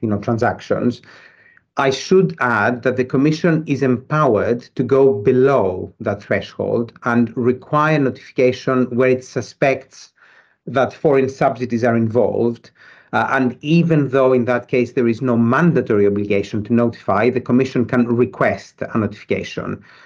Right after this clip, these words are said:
Let's see how the Commission exercises this power going forward. Our understanding is at the moment the Commission seems to have their hands full with the cases that are notified, you know, to it,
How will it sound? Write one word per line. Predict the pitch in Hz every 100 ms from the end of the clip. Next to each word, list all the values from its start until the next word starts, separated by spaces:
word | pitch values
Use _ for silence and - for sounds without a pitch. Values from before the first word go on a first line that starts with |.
| _ _ -
Let's | 143 165 165
see | - 151
how | 127 120
the | 117
Commission | 120 120 - 113
exercises | 110 - - 120 117 117 120
this | 120 -
power | 127 123 127 156
going | 131 117
forward. | - 123 120 135 160 160 - - _ _ _ -
Our | 127
understanding | 131 123 117 - 147 151 147
is | 131 135
at | 117
the | 123
moment | 135 139 135 131 117 -
the | 123
Commission | 127 131 135 135 117
seems | - 135 127 -
to |
have | 104 123
their | 113
hands | 107 - 139 131 -
full | - 156 113 120 139
with | 156 123 117
the |
cases | 110 127 127 120
that | 113
are | 120 107
notified, | 117 127 135 135 110 - 95 101 113 110
you | -
know, | 104
to | 104 - 98
it, | 110 156 -